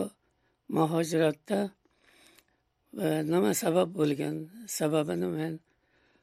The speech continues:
ochiq aytaman. Dadam Andijon shahrida, bozorda do'konlari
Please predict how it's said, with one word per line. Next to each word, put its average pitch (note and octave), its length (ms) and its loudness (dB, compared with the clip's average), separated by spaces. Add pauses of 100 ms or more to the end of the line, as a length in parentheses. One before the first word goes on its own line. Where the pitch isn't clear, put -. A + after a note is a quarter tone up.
(100)
ochiq D#3 420 -2 (100)
aytaman. D3 520 -2 (2250)
Dadam F#3 420 4 (1700)
Andijon E3+ 1120 0
shahrida, E3 880 0
bozorda E3 840 2 (1120)
do'konlari E3+ 640 4